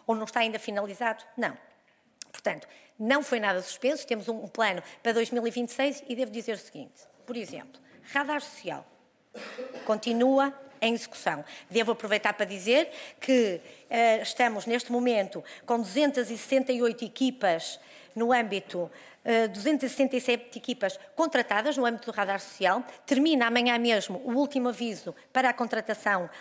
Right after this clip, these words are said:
de mais equipas, portanto, um aviso que abriu até por este governo, portanto, o que mostra claramente a preocupação em executar o plano, a, a, a ampliação da rede de herpes,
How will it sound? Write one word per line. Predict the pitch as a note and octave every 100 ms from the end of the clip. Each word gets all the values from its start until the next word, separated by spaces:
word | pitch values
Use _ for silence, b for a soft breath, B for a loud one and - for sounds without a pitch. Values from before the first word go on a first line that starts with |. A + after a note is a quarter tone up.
| B
de | F3+
mais | A#3 G#3+ F3
equipas, | F3 A3 A#3 B3
portanto, | - - A#3 G3 F#3+ - -
um | A#3
aviso | G#3+ B3 F#3 F3
que | -
abriu | G#3+ C4 B3+ E3+ - - _ _ _ - - _ - -
até | A#3 A#3 C4+ G#3+
por | - A#3+
este | A3+ A3+
governo, | G3 G3 B3 C#4+
portanto, | - G#3+ C4
o |
que | -
mostra | A3+ G#3 G3
claramente | G#3+ G#3+ G#3+ G#3+ F#3
a | F#3+
preocupação | G#3 G3+ - G3+ G3 D#3+ B B -
em | A3+
executar | A3 - A3+ - G3 D#3+ D#3 B B -
o | A3+
plano, | G#3+ G#3+ B3 D#4 - B B - A#4+
a, |
a, | D4 C4+ D4+ C#4+ C#4 C4+
a | C#4+
ampliação | C#4 C#4 B3 - A#3 G#3+ A#3+
da | A#3
rede | A3 A3 F#3+ F#3
de | E3
herpes, | E3+ E3 F3 -